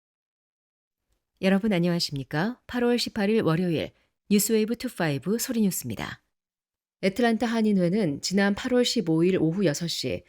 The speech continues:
한인회관에서 광복 팔십 주년 기념식을 성대하게 열었습니다. 이번 행사는 광복 팔십 주년의 역사적 의미를 되새기는 동시에 지난 이 년간 회관 출입이 제한되었던 여러 한인 인사들이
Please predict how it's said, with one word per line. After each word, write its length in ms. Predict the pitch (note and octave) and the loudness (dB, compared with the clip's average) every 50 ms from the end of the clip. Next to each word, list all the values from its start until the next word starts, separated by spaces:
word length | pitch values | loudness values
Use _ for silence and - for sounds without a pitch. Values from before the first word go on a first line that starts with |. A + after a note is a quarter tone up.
| _ _ _ | _ _ _
한인회관에서 1080 | - - A#3 A#3 A#3 A#3 A3 G#3 A3 F3+ - E3+ D#3+ C#3 C3+ C3 - F#3+ D3+ A2+ A2+ _ - - _ _ | -8 -4 -2 0 0 0 0 0 -2 -2 0 0 -2 -2 -4 -4 -4 -4 -4 -6 -8 _ -20 -20 _ _
광복 400 | - - F3 F3+ F#3 F3+ A3 G#3+ | -4 0 0 0 4 2 2 2
팔십 320 | - C4+ C4+ B3+ - E3 - | 2 0 0 0 -2 -6 -6
주년 320 | - G#3 G#3+ G#3+ G#3+ G#3+ | -2 0 0 0 0 0
기념식을 800 | - - E3+ F3 E3+ E3+ E3 - - - - D3+ D3+ D3 C#3 - | -2 0 0 0 2 0 0 -4 -6 -4 -2 -2 0 0 0 -2
성대하게 600 | - - A#3+ A#3 A3+ A3 G3+ F#3+ E3 D3 D3+ F3 | -4 -4 -2 -2 0 0 0 0 0 0 0 0
열었습니다. 640 | D#3 C#3 C#3+ C#3 - C3+ B2+ A2+ G#2 A2 F#2 - _ _ _ _ _ _ _ _ _ _ _ _ _ _ | 0 0 -2 -6 -6 -6 -6 -4 -4 -4 -4 -6 _ _ _ _ _ _ _ _ _ _ _ _ _ _
이번 240 | - F#3+ F#3 G3+ G3 | -2 2 4 4 4
행사는 600 | F#3+ F#3 F3+ - F3+ E3 E3+ G3 G#3+ F#3 D3 - - | 4 2 0 0 0 -2 0 0 0 -2 -2 -4 -4
광복 320 | - F3 E3+ F3 F#3 A3+ | -4 -2 -2 0 0 -2
팔십 340 | A3+ - C4+ C4 - C#4 - | 0 0 -4 -2 -2 -4 -4
주년의 540 | - A3+ G#3 G3+ G3 F#3 F#3 F#3+ F#3+ F3 C#3+ | -4 -2 0 2 2 2 4 4 2 2 2
역사적 460 | D#3 D3 - - G#3 F#3+ - G#3 E3+ | 0 -2 -2 -4 -6 -2 -2 0 0
의미를 400 | D#3 E3 E3+ F3 F#3 F3 F#3 F3 | 0 0 0 0 0 0 0 -2
되새기는 480 | F3 - D#3+ - - F#3+ D#3 D#3 E3+ F3+ | 0 -2 -4 -2 -2 -2 -2 -2 -4 -4
동시에 500 | E3+ D#3 D3+ - - C3+ A2 D#2 - _ _ _ _ _ _ _ _ | -4 -4 -4 -4 -4 -4 -6 -6 -8 _ _ _ _ _ _ _ _
지난 300 | - - F#3+ G3 G3+ G#3 | -4 0 2 4 4 4
이 100 | E3 E3+ | 4 2
년간 480 | D#3+ E3+ D#3+ D#3 C#3+ C#3 C3+ D3 F#3 A3 _ - - _ _ - | 2 2 0 -2 -2 -4 -4 -6 -6 -8 _ -14 -20 _ _ 0
회관 260 | A#3 A3+ A3+ G#3+ A3 A3 | 0 2 2 2 0 0
출입이 560 | - - - A3+ G3 G3+ G3+ G3+ G3 E3 D3+ | -2 -2 -2 -2 0 2 2 4 4 4 2
제한되었던 880 | - - E3+ F3+ F#3+ G3 G3 F3 D#3+ C#3+ C3+ - - E3+ F3+ D#3 B2+ - - - _ - | 2 -2 -2 -2 0 0 0 0 0 -2 -2 -4 -4 -4 -2 -2 -4 -6 -10 -20 _ -4
여러 240 | D#3 D#3+ D#3+ E3+ E3+ | -2 -2 0 0 0
한인 320 | E3+ - - A#3+ A#3 G#3+ | -2 -2 -4 -2 0 0
인사들이 680 | D3+ D3+ D3+ D#3+ E3 F3+ E3 D#3+ D#3+ D3+ D#3 D3 C3+ - | 0 0 -2 -2 -2 -2 -4 -4 -4 -4 -4 -4 -4 -6